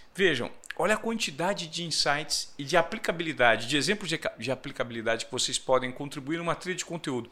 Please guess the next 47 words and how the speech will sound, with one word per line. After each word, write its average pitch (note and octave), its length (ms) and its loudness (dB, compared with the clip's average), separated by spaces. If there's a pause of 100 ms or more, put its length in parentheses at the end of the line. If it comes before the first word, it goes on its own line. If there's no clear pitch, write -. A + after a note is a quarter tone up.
(280)
Eu G#3 80 2
digo G3 280 2
isso G3 200 4
porque, - 240 0
poxa, - 360 0 (220)
é F3 60 -2
incrível. F#3 440 2
Eu G#2+ 40 0
vou C3 100 2
ler C#3 120 8
esse - 180 4
livro, A#2+ 340 0
assim, G2 260 -4
poxa, F#2 380 -2
ah, A2 200 6 (220)
eu - 80 -16
tô C#3+ 120 2
super - 280 6
interessado, C3 760 8 (340)
quero C#3 160 8
aprender C#3+ 340 6
muito C#3+ 240 -2
com C#3 120 -4
vocês, E3+ 400 0 (360)
mas C#3 160 2
eu G3+ 80 6
acredito - 360 0
também F3 260 -2
que F3 100 -4
a C#3+ 40 -2
democratização F3+ 920 -2 (420)
da B2+ 100 2
informação, B2+ 680 -2 (200)
né? B2 120 -4 (220)
Eu D#3 100 4
faço F#3 280 6
muito G3 180 -4
podcast - 560 4
por - 80 -12
causa G#2 200 0
disso. F#2 280 -8 (240)
Eu B2 80 0
tenho D#3 200 0
o - 20 -4
meu F3 120 -2
objetivo B2+ 460 -4
aqui D#3 260 -6